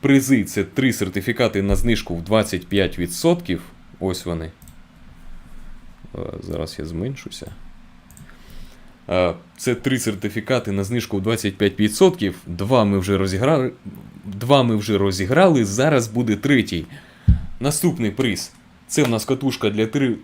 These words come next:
для тримера з металевою кнопкою та автоматичною намоткою.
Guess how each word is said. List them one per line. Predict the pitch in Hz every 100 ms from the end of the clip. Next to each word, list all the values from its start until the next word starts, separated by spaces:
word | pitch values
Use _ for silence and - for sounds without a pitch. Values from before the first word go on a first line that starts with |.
| - -
для | 107 127
тримера | - 147 107 92 90
з |
металевою | 101 107 139 135 104 98
кнопкою | 131 131 - 95
та | 87 123
автоматичною | 110 113 107 107 110 - 98 87
намоткою. | 98 156 180 - 85 78